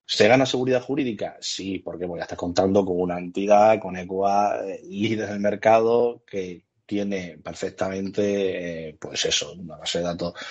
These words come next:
de expertos en cualquier área de conocimiento, un equipo técnico, una capacidad, eh, técnica muy grande y efectivamente ese certificado, con ese certificado vas a ganar seguridad jurídica.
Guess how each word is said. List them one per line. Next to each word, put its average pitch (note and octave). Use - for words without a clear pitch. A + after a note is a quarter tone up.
de G#2+
expertos F#2
en F2+
cualquier F#2+
área G2
de G2
conocimiento, A#2+
un F2+
equipo F#2
técnico, G2
una F#2+
capacidad, F#2
eh, F#2+
técnica F#2+
muy G#2
grande B2+
y D#3+
efectivamente F#2+
ese -
certificado, G2+
con -
ese F#2
certificado F#2+
vas F#2+
a F#2
ganar F2
seguridad F2
jurídica. F#2